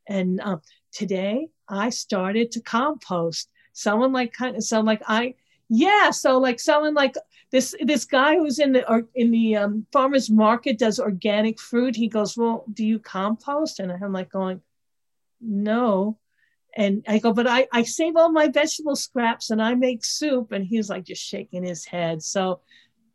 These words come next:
the other day I made soup and aft-, with all this leftover vegetables, and I found some brown leaves, and now I'm starting my pile.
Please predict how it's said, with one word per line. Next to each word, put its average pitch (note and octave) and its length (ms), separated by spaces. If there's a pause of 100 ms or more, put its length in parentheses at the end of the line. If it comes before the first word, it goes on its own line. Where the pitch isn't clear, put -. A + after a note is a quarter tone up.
(340)
the G3 140
other G3+ 180
day A#3 380
I G3 120
made F#3 260
soup B3 560
and F#3 280
aft-, G3 360
with G3+ 220
all G3+ 140
this F#3+ 300
leftover G3 480
vegetables, A3+ 720
and G3 100
I E3+ 140
found G3 240
some G3 200
brown F#3+ 360
leaves, G#3+ 400
and F#3 180
now F3+ 200
I'm G3+ 80
starting A3 380
my A#3 200
pile. A#3 640